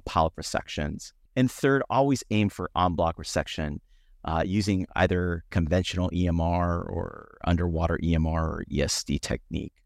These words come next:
And fourth, if en bloc re-, resection is just not possible or feasible, make sure to take wide margins and ablate those edges of the defect with soft tip coagulation after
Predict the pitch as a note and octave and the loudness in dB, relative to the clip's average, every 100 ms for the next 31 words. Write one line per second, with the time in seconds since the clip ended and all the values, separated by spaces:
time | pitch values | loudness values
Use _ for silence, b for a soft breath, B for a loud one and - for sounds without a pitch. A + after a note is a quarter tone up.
0 | - A2+ - C#3 B2 A2 - A2+ A#2+ A#2+ | -8 -6 2 2 2 -2 -2 0 2 4
1 | A2+ A2+ - - F#2+ - G2 - F2+ E2 | 4 2 -4 -8 -6 0 0 0 -2 -2
2 | F#2+ - E2 - E2 F2 - F2+ E2+ - | -4 -4 -4 -2 -2 -2 -2 -4 -4 -8
3 | - - - F2+ E2 D#2 F2 E2 - D3 | -20 -20 -6 -4 -2 -2 -2 -2 0 0
4 | - A3 C3 - A#2 F2 G2 E2+ D#2 E2+ | 2 0 0 -2 0 2 2 2 -2 -4
5 | E2+ E2 - - - G2 - B2 C#3 A#2+ | -4 -4 -6 -10 -2 -2 4 2 4 0
6 | - G2 F2 F2+ - D2 E2+ - E2+ - | 0 0 0 -4 -4 -6 -4 -2 0 2
7 | D#2+ - - - - E2+ D2 - F#2 - | 0 0 -6 -4 0 2 2 0 -4 -4
8 | - E2+ D#2 C#2+ D2+ - D2+ D2+ - _ | -2 0 0 0 -2 -2 -2 -2 -4 _
9 | _ _ - E2+ - E2 D#2+ D2 | _ _ -2 -2 0 0 0 -2